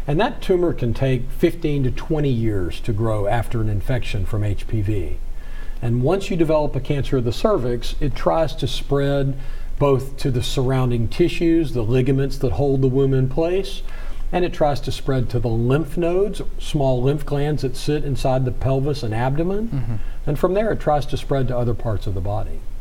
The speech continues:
Speaker 2: Okay, so, uh, this is something in, we'll be diving into the H P V virus. Um, fascinating that there's such a correlation between that. Um, but what is the H P V virus and how does it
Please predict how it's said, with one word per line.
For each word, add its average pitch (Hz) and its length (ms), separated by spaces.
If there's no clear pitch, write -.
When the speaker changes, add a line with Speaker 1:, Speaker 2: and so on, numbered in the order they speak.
Speaker 2:
Okay, 120 500
so, 165 420
uh, 151 120
this 185 240
is 185 120
something 180 360
in, 147 340
we'll 170 100
be 151 160
diving 151 280
into 131 100
the 123 160
H 139 240
P 127 160
V 120 160
virus. 104 520
Um, 120 340
fascinating 139 640
that 117 120
there's 120 180
such 135 220
a - 40
correlation 120 580
between 117 340
that. 110 360
Um, 147 420
but 165 260
what 220 280
is 294 140
the 180 180
H 160 240
P 147 140
V 135 160
virus 127 400
and 135 80
how 190 180
does 190 380
it 113 180